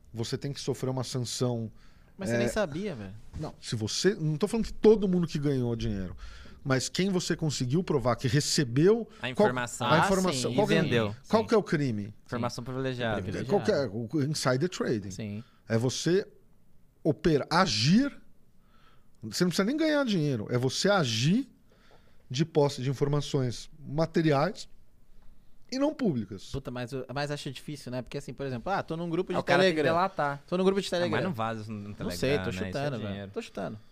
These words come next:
Speaker 2: Tô no grupo de Telegram, apareceu lá o balanço. E aí, tem cinco mil pessoas ali dentro daquele grupo.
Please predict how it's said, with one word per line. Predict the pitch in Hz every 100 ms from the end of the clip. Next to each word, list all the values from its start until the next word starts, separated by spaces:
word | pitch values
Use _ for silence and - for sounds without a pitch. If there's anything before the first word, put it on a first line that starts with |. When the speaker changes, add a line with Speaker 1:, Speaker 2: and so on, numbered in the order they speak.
| -
Speaker 2:
Tô | 185
no | 208
grupo | 208
de | 214
Telegram, | 214 202 190 220 233
apareceu | 220 208 226 254 392
lá | 208 208 - - - -
o |
balanço. | 139 156 143 131 - - - _ _ - _
E | 254
aí, | 285 175 110
tem | 170 190
cinco | - 226 226
mil | 220 214
pessoas | 214 190 170 143
ali | 139 127
dentro | 113 104 110
daquele | 110 117
grupo. | 110 104 -